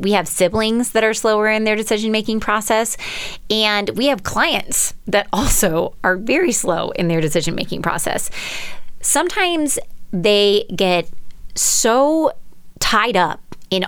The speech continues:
all of the options in making a decision that they can't make a decision at all. Okay? <laughs> And we call this problem paralysis by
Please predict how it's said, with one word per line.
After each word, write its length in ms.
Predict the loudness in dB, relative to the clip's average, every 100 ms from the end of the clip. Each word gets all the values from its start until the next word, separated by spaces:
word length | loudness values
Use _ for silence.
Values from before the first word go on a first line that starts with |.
| 2
all 300 | 4 6 4
of 40 |
the 120 | 2
options 640 | 2 0 -2 -4 -4 -8 -10 -2
in 340 | 0 2 0 0
making 580 | 0 2 2 0 0 0
a 60 |
decision 580 | 0 2 0 0 -2 -4 -8 -12 -12 -12 -4
that 460 | 0 2 0 -4 -8 -16 -16 -16 -8
they 300 | 2 2 4
can't 420 | 2 2 0 0
make 200 | 0 2
a 40 |
decision 540 | 0 0 -2 0 -4 -6
at 140 | -4 -2
all. 360 | -2 -4 -8 -14 -20 -20 -20 -16 -4
Okay? 460 | -2 0 2 4 2
<laughs> 40 | 2 0 -2 2
And 600 | 4 4 4 4 2 0 0 0 0 -2 -4
we 340 | 0 2 2
call 560 | 2 2 4 4 2 0
this 300 | 0 2 2
problem 720 | -2 2 2 2 0 0 -2 -10 -20 -10
paralysis 920 | -2 0 2 0 0 0 2 2 0 -8 -8 0
by 520 | 2 4 2 0